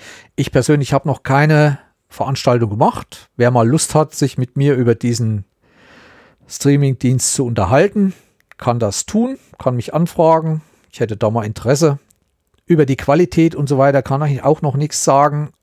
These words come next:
aber ich verlinke euch natürlich wieder in den Shownotes diesen Dienst und ihr könnt mal nachlesen, ist sehr sympathisch, verlangt kein Geld, Open Source, deutsch und soll sehr sicher sein.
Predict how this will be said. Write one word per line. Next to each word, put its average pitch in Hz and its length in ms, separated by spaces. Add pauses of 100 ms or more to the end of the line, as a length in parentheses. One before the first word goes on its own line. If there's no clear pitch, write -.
(180)
aber 120 460
ich - 100
verlinke 127 400
euch 123 160
natürlich 117 480
wieder 117 180
in 104 60
den 101 140
Shownotes 120 760 (420)
diesen 127 300
Dienst - 540
und 110 220
ihr 110 80
könnt 117 240
mal 98 120
nachlesen, 143 600
ist - 220
sehr 117 240
sympathisch, 131 760
verlangt 123 320
kein 113 220
Geld, 135 460
Open 139 260
Source, 123 560 (760)
deutsch 131 500
und 123 400 (200)
soll 123 440
sehr 110 440
sicher 160 440
sein. 82 360